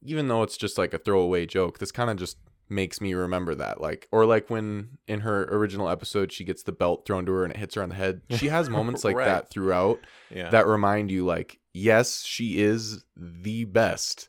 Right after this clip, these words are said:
Speaker 2: Mm-hmm.
Speaker 1: but she also is, like, r-, she has a
Speaker 2: A
Speaker 1: disability.
Speaker 2: little
Speaker 1: Like,
Speaker 2: blind
Speaker 1: there
Speaker 2: girl, yeah.
Speaker 1: Yeah.
Speaker 2: Um, I like, <laughs> I like the goofs with the, uh, the wig and the beard and the pits. It feels super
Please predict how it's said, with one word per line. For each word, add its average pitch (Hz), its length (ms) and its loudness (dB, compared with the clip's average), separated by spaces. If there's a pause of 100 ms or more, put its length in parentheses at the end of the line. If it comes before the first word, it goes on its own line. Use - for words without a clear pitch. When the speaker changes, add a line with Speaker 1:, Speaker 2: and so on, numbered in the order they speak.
Speaker 2:
Mm-hmm. 120 400 -4
Speaker 1:
but 113 140 4
she 123 240 0
also 156 460 4
is, 135 220 2 (180)
like, 101 400 -2 (180)
r-, - 240 -16
she - 220 -8
has 120 500 -2
a 110 60 6
Speaker 2:
A 110 80 6
Speaker 1:
disability. 107 460 2
Speaker 2:
little 131 160 4
Speaker 1:
Like, 151 80 -2
Speaker 2:
blind 208 360 2
Speaker 1:
there 101 200 4
Speaker 2:
girl, 95 180 -2
yeah. 143 240 -2 (340)
Speaker 1:
Yeah. 104 420 4 (300)
Speaker 2:
Um, 101 480 -4 (140)
I 110 80 2
like, 120 380 2 (340)
<laughs> - 100 -16
I 139 60 8
like 156 240 4
the 151 120 4
goofs 127 460 0
with 120 300 -2
the, 120 300 -2
uh, 117 400 0 (600)
the 120 120 4
wig 113 360 2
and 113 140 2
the 107 60 0
beard 110 640 0 (180)
and 113 180 -4
the 113 60 2
pits. - 720 0 (280)
It 185 140 4 (180)
feels 247 360 2
super 180 920 0